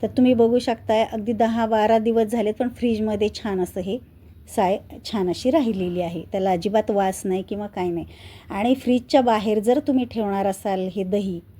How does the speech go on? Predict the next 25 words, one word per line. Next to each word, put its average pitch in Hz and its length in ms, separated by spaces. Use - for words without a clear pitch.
तर 226 80
अगदी 226 480
चार 220 200
ते 277 60
पाच 254 400
दिवस 240 280
जास्तीत 214 500
जास्त 214 340
तुम्ही 208 300
हे 202 200
ठेवू 226 160
शकता 220 360
आणि 214 400
लगेच 226 320
त्याचं 208 240
तूप 254 180
करू 170 260
शकता. - 380
आता 240 200
आपण 269 260
घेणार 247 280
आहोत 247 240
मिक्सरचं 240 560
मोठं 226 320
भांडं. 170 340